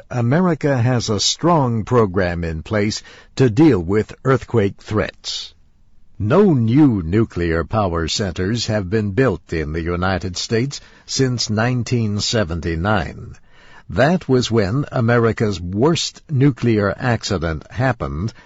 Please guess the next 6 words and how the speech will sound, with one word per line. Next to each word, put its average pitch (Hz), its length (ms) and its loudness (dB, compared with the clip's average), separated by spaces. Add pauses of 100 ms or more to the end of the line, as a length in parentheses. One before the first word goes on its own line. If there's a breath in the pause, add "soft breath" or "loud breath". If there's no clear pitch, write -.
(140 loud breath)
at 82 240 2
the 104 100 -2
Three 180 340 0
Mile 135 520 2
Island 104 580 -2
Center 101 560 -2